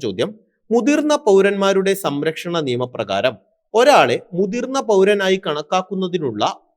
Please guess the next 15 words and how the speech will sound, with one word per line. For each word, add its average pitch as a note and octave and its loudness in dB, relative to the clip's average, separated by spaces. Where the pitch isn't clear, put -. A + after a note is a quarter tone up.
പ്രായപരിധി G3 2
എത്രയാണ്? E3 2
ഓപ്ഷൻസ്: A#3+ -4
എഴുപത് A#3 -2
വയസ്സ്, A#3 0
അറുപത്തഞ്ച് G#3 -2
വയസ്സ്, A3 0
അറുപത് F#3+ 2
വയസ്സ്, G3+ 0
അമ്പത്തിയാറ് E3+ 0
വയസ്സ്. G#2 -4
ശരി B3 2
ഉത്തരം C4+ 2
ഓപ്ഷൻ D#3 -2
സി A3+ -2